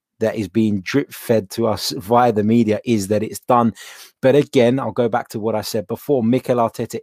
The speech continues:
isn't gonna make that announcement in a press conference. Um, he's bought the, the, the guys a few more days. Um, obviously, focus shifts now to Saturday's game. That's what's, um, the key focus in Mikel Arteta's mind.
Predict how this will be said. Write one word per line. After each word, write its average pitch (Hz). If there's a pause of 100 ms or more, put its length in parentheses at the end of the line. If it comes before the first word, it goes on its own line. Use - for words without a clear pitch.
isn't 120
gonna 113
make 113
that 110
announcement 110 (360)
in 117
a 107
press -
conference. 101 (360)
Um, 101
he's 117
bought 131
the, 117 (140)
the, 110
the 107
guys 117
a 107
few 127
more 110
days. 120 (320)
Um, 104
obviously, 113
focus 123
shifts -
now 110
to 107
Saturday's 104
game. 117
That's 113
what's, - (400)
um, 101
the 110
key 120
focus 117
in 110
Mikel 113
Arteta's 110
mind. 110